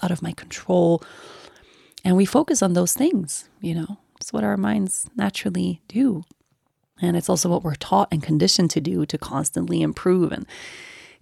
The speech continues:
grow and do better and make ourselves better and, <sighs> you know, everything. Like, it's, we've not been taught to just settle into that quiet contentment of a, of a day.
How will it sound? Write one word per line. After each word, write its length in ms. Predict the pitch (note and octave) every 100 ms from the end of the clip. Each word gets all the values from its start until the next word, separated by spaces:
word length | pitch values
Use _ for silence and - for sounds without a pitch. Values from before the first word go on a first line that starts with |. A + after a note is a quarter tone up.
| D#3
grow 720 | E3+ E3 D#3+ F#3 F#3 F3 D#3+
and 500 | D#3 F3 D#3+ C#3 -
do 200 | G#3 F#3
better 520 | F3 F3 F#3 F3 F3
and 300 | D#3 D#3 E3
make 240 | G3 G3
ourselves 380 | E3+ - F3 D#3+
better 420 | F3+ F3+ - F3
and, 320 | - - - - - - - _ -
<sighs> 380 | - - -
you 80 | -
know, 160 | F3+ -
everything. 380 | F3 F3 - F#3+
Like, 220 | F3 -
it's, 200 | - -
we've 260 | F#3+ E3+ E3+
not 340 | F3+ F#3 G3
been 140 | F3+ E3
taught 440 | - G3 F3+ -
to 220 | - -
just 340 | - - D#3+ -
settle 360 | F#3 F#3 F3+
into 320 | F3 E3 -
that 220 | E3 E3+ -
quiet 400 | - E3+ E3+ -
contentment 800 | E3 C#3+ A3 G#3 - G#3 G3 F3
of 160 | E3
a, 240 | E3+ E3 - _ _
of 200 | F3 D#3+
a 40 |
day. 420 | E3+ A3 - _